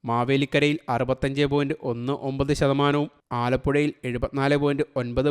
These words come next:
പൂജ്യം ശതമാനവും, കോട്ടയത്ത് അറുപത്തഞ്ച് പോയിന്റ് ആറ് പൂജ്യം ശതമാനവും, ഇടുക്കി അറുപത്താറ് പോയിന്റ് നാല് മൂന്ന് ശതമാനം, എറണാകുളം അറുപത്തെട്ട് പോയിന്റ് ഒന്ന് പൂജ്യം ശതമാനം, ചാലക്കുടി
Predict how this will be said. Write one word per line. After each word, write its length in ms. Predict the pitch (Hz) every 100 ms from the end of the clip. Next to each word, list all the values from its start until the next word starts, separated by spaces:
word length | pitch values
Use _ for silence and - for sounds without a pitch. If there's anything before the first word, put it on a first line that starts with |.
| 139
പൂജ്യം 320 | 127 131 139 143
ശതമാനവും, 480 | 143 143 143 143 156 _ - -
കോട്ടയത്ത് 420 | 123 - 135 156 - 120
അറുപത്തഞ്ച് 520 | 117 127 - 135 147 143
പോയിന്റ് 280 | 143 143 147 - - 120
ആറ് 180 | 123 139 135
പൂജ്യം 280 | 143 143 143
ശതമാനവും, 500 | 151 139 143 143 147 - - 123
ഇടുക്കി 300 | 123 - 151 - -
അറുപത്താറ് 460 | 120 123 123 139 143 143
പോയിന്റ് 220 | 143 143 - 123
നാല് 260 | 120 127 139
മൂന്ന് 160 | 143 143
ശതമാനം, 400 | 147 139 147 151 - - -
എറണാകുളം 460 | 120 127 131 139 - - 139
അറുപത്തെട്ട് 440 | 123 120 135 131 139
പോയിന്റ് 220 | 143 139 - 123
ഒന്ന് 220 | 120 135 135
പൂജ്യം 240 | 143 139 135
ശതമാനം, 380 | 139 143 143 147 - _ -
ചാലക്കുടി 460 | 120 123 123 139